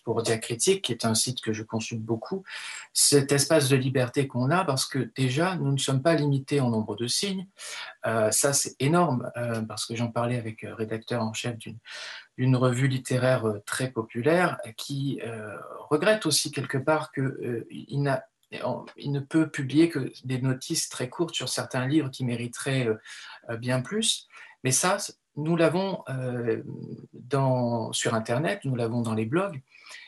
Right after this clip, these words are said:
Et ça, c'est, c'est vraiment précieux parce que nous pouvons analyser vraiment, euh, euh, en profondeur des textes sans avoir cette, euh, cette limitation-là.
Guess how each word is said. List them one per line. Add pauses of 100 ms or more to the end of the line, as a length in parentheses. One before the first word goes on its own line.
(180)
Et
ça,
c'est,
c'est
vraiment
précieux
parce
que
nous
pouvons
analyser
vraiment,
euh, (500)
euh, (100)
en
profondeur
des
textes (320)
sans
avoir
cette,
euh,
cette
limitation-là.